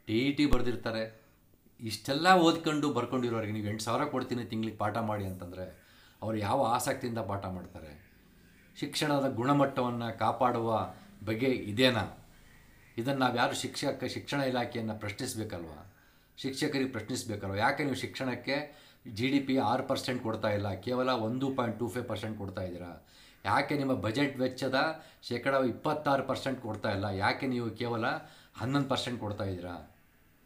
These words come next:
ಕರ್ನಾಟಕದ ಶಿಕ್ಷಣಕ್ಕೆ ಬ-, ಬಜೆಟ್‌ನಲ್ಲಿ ಶಿಕ್ಷಣ ಮೀಸಲಿಟ್ಟಿರೋ ಹಣದಲ್ಲಿ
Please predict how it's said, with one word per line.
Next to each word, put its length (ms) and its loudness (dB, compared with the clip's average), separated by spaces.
ಕರ್ನಾಟಕದ 580 2
ಶಿಕ್ಷಣಕ್ಕೆ 600 -4
ಬ-, 280 0
ಬಜೆಟ್‌ನಲ್ಲಿ 440 -2
ಶಿಕ್ಷಣ 340 -2
ಮೀಸಲಿಟ್ಟಿರೋ 640 0
ಹಣದಲ್ಲಿ 800 -2